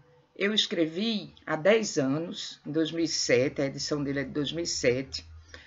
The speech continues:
quando eu completei meus sessenta anos de idade e resolvi comemorar com um livro com sessenta crônicas escolhidas sobre a Paraíba. Vocês veem aqui, o subtítulo é Coração Paraibano,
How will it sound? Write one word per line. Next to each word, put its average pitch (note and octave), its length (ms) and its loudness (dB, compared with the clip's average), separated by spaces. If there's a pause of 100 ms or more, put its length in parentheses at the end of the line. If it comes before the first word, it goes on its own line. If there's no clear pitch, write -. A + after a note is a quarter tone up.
(140)
quando A3+ 340 2
eu F#3 200 6
completei F#3 500 2
meus D#3+ 180 4
sessenta G3+ 480 2
anos E3+ 220 -2
de D#3 80 2
idade B2+ 480 -2
e - 20 -2
resolvi F3+ 440 0
comemorar D3 880 0 (280)
com G3 140 2
um A#3+ 180 2
livro F3+ 500 2 (1700)
com E3+ 120 0
sessenta G#3+ 560 4
crônicas D3 600 0
escolhidas D#3 920 2
sobre D3 680 2 (120)
a D#3+ 120 0
Paraíba. F#3 680 8
Vocês D#3+ 400 0
veem D#3+ 140 4
aqui, D#3 200 0
o F#3+ 60 -4
subtítulo F#3 840 0
é B2+ 220 8 (340)
Coração F#3 520 6
Paraibano, D3+ 760 6